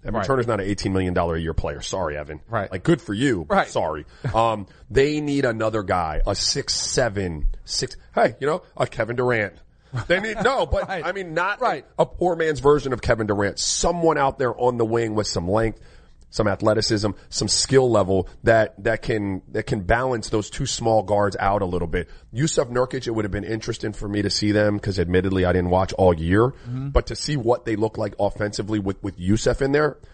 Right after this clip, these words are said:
Speaker 1: I mean, if he's a very gifted big man, kinda like, uh,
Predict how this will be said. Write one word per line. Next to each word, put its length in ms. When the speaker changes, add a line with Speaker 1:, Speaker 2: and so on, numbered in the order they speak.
Speaker 1:
I 60
mean, 120
if 60
he's 260
a 60
very 240
gifted 420
big 180
man, 220
kinda 260
like, 300
uh, 380